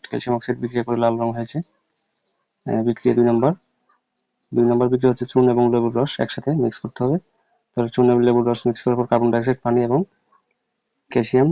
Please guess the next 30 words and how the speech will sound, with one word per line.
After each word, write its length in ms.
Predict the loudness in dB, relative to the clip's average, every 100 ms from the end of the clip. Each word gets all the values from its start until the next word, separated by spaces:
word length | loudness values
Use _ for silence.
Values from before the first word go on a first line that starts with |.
| -2 -6
অ্যাসিটেট 400 | -6 -2 -2 0
উৎপন্ন 260 | -2 0 0
হয়েছে। 260 | 2 0 -2 -4 _ _ _ _ _ _ _ _ _ _ _ _
এখন 180 | 0 2 2
যুক্তি 220 | 0 0
দিলাম 200 | 2 2 0
চুনে 220 | 2 2
ক্যালসিয়াম 280 | 2 2 0
অক্সাইড 220 | 0 -2
রয়েছে, 240 | -2 0 0 -2
লেবুর 200 | -2 -2 -4
রসে 160 | -4 -6 -2
রয়েছে 240 | -2 -2 -2
সাইট্রিক 280 | -4 -2 -4
অ্যাসিড। 220 | -2 -6 -6 _ _ _
সাইট্রিক 240 | _ 0 0
অ্যাসিডের 280 | -2 -6 -6
সংকেত 200 | -4 -4
দেখো 180 | -2 -2 -4 -8 _ _ _ _ _
সি 220 | -8 0 2 2 0 -4 _ _ _
সিক্স 280 | -2 -2 -4 -16 -16 -4 2 4
এস, 160 | 4 0 -16 -18 -20 -20 _ _ _ -18
সি 220 | -2 4 4
সিক্স 320 | 4 2 2 2
এবং 140 | 0 0 0 -8 -2
এস 180 | 0 0 -6 0 2
এইট 140 | 2 0 -14 -18 -20 -20 -20 _ _ -2
এবং 180 | 0 2
ও 80 | 2 0 0 -10 -2
সেভেন, 260 | 0 2